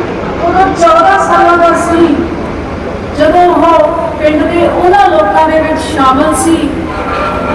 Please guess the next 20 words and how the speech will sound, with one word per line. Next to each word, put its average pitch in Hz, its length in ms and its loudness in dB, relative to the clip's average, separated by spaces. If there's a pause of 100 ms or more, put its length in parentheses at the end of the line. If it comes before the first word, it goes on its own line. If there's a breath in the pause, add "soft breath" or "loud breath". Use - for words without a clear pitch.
(280)
ਜਿਹੜੇ 330 320 2
ਵੀਹ 370 420 2
ਫਰਵਰੀ 311 500 0
ਉੱਨੀ 320 340 4
ਸੌ 349 200 0
ਇੱਕੀ 330 440 2
ਨੂੰ 311 240 4 (720)
ਗੁਰਦੁਆਰਾ 311 580 2
ਸ਼੍ਰੀ 311 340 0
ਨਨਕਾਣਾ 294 580 2 (100)
ਸਾਹਿਬ 285 360 2
ਵਿਖੇ 277 360 -2 (960)
ਨਿਰਦੋਸ਼ 277 800 2
ਲੋਕਾਂ 285 440 2
ਦੀ 285 280 0
ਹੋਈ 262 360 2
ਹੱਤਿਆ 269 400 0
ਦੇ 254 180 2
ਖਿਲਾਫ 240 640 0
ਪ੍ਰਦਰਸ਼ਨ 247 520 0